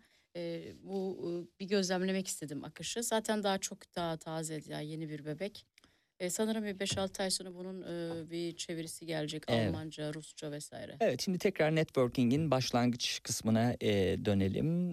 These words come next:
Speaker 2: E, bin dokuz yüz doksan yedi ya da doksan sekiz, marketing'in düzeltiyorum. Doksan yedi ya da doksan sekiz olmalı. Bu kozmetik, bir kozmetik şirketindeyim. İlk network deneyimim. E,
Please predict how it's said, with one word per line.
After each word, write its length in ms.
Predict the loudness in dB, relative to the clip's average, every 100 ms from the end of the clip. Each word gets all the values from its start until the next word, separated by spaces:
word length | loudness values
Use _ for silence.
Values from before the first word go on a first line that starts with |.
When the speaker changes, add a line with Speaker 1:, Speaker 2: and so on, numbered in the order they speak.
| 0
Speaker 2:
E, 400 | 0 0 -2 -4 2
bin 160 | 4
dokuz 200 | 4 4
yüz 60 | 4
doksan 360 | 4 4 4
yedi 340 | 6 6 6 4
ya 480 | 4 4 4 4 4
da 280 | 4 4
doksan 280 | 2 4 4
sekiz, 260 | 4 4 6
marketing'in 580 | 6 4 4 4 2 0
düzeltiyorum. 680 | 2 2 2 2 4 4 4
Doksan 300 | 4 4 4
yedi 180 | 4 4
ya 100 | 4
da 60 |
doksan 280 | 2 4 4
sekiz 320 | 4 2 2 4
olmalı. 520 | 6 6 6 4 4
Bu 40 | 2
kozmetik, 840 | 2 4 2 2 0 -2 0 0 2
bir 100 | 2
kozmetik 440 | 4 4 4 2
şirketindeyim. 800 | -2 -2 -2 0 2 4 4 2 2
İlk 280 | 0 2 -2 -2 -4 2
network 640 | 2 2 2 2 0 2
deneyimim. 600 | 4 6 6 6 6 4 0 -16 -20 -20 -20 -20 _ 4
E, 500 | 6 6 6 4